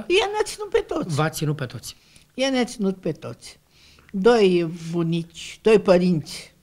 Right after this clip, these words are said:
Speaker 1: bătrâni, ea, mama a fost cel mai mic copil. Fratele ei mai mare murind, uh, a rămas o fetiță de treisprezece ani, Coca,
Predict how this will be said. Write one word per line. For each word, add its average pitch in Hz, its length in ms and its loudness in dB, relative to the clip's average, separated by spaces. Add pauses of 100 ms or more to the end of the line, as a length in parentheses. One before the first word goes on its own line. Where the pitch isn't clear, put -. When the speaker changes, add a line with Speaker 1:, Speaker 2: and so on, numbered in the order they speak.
(300)
Speaker 1:
bătrâni, 151 680 -4
ea, 190 80 -2
mama 180 260 4
a - 40 -2
fost 185 240 -10
cel 185 180 -2
mai 170 140 -2
mic 160 220 -4
copil. 135 480 -14 (1200)
Fratele 190 580 -2
ei 175 240 2
mai 170 200 -2
mare 165 360 -2
murind, 165 800 -4 (800)
uh, 175 360 -2 (800)
a 180 160 2
rămas 202 500 0
o 202 420 0
fetiță 185 1000 -4 (1120)
de 160 340 -6 (100)
treisprezece 165 920 -6
ani, 160 320 -8 (760)
Coca, 170 520 -8